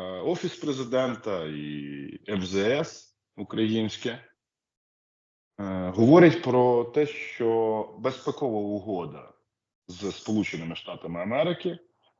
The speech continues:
буде зразковим документом, який буде відповідати на запитання, в який спосіб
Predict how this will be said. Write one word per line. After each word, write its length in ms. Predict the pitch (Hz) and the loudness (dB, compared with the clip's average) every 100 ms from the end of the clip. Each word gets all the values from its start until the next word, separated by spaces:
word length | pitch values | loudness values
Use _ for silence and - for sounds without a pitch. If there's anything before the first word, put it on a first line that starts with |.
| _ _ - | _ _ 2
буде 220 | 139 127 | 4 6
зразковим 640 | 113 127 - 135 98 87 | 6 2 4 2 2 0
документом, 800 | 85 85 90 87 123 - 90 92 - | -4 -8 -8 -6 -6 -8 -10 -10 -4
який 360 | 113 98 117 | -2 0 0
буде 260 | 90 87 85 | 0 0 -2
відповідати 680 | 78 - 78 76 117 127 160 | -4 -6 -8 0 2 4 6
на 140 | 147 | 6
запитання, 600 | 110 107 98 104 135 143 | 6 2 -2 4 4 4
в 80 | 107 | 2
який 280 | 123 139 123 | 0 0 -4
спосіб 540 | - - 85 - 117 | -4 -10 -10 -8 -12